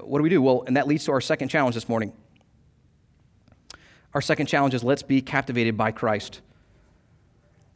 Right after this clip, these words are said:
What flows out from verses nine and fifteen is one sustained argument that the reason we shouldn't be taken captive by any of these empty deceptions is because we ought to be captivated by the greater, the superior, the, the more glorious Jesus Christ.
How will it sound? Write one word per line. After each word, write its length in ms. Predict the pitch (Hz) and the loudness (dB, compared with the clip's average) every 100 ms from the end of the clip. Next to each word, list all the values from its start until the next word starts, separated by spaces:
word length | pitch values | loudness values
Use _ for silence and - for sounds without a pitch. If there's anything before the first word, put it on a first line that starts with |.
| _ - _ _ _ _ _ _ _ | _ -20 _ _ _ _ _ _ _
What 160 | - 156 | -2 2
flows 260 | 180 190 156 | 6 6 6
out 180 | 180 | 0
from 140 | - 156 | 2 2
verses 220 | 156 139 | 2 4
nine 160 | 156 165 | 2 2
and 40 | |
fifteen 300 | 160 - 180 | 0 2 0
is 140 | 147 135 | 0 -4
one 320 | 117 131 190 208 | -4 4 4 4
sustained 540 | 147 - - 175 - - | 0 -2 2 2 2 4
argument 340 | 165 185 214 | 4 6 2
that 120 | 156 147 | 2 0
the 60 | |
reason 360 | 127 175 214 220 | 2 4 4 4
we 100 | 160 | 2
shouldn't 280 | - 208 185 | 2 2 2
be 80 | |
taken 260 | 143 190 147 | 0 0 2
captive 380 | - 185 208 156 | 2 2 2 2
by 140 | 139 - | 2 4
any 200 | 214 220 | 2 4
of 80 | 170 | 2
these 160 | 170 | 0
empty 200 | 175 185 | -2 -2
deceptions 640 | 147 - 185 - 202 202 - - _ _ _ _ | -2 2 0 2 -2 -2 -8 -20 _ _ _ _
is 100 | 170 | -4
because 240 | 135 - 131 | 0 0 2
we 240 | 156 214 | 0 2
ought 240 | 202 220 - | 4 2 2
to 80 | 190 | 0
be 140 | 196 | 0
captivated 800 | 202 208 208 208 156 175 175 170 - - | 2 2 2 2 4 6 6 4 -6 2
by 180 | 175 | 4
the 100 | 180 | 6
greater, 380 | 156 160 196 208 | 4 6 8 6
the 80 | 160 | 4
superior, 560 | 160 - - 226 196 160 | 2 -2 2 4 6 6
the, 140 | 151 - - - | 4 0 -12 -2
the 100 | 170 | 2
more 340 | 180 220 202 - - | 6 8 6 0 -2
glorious 680 | 160 165 214 196 151 - - - | 4 8 8 8 4 0 -8 -6
Jesus 340 | 120 170 151 | 0 0 -2
Christ. 520 | - 143 120 82 - | 0 2 2 0 -10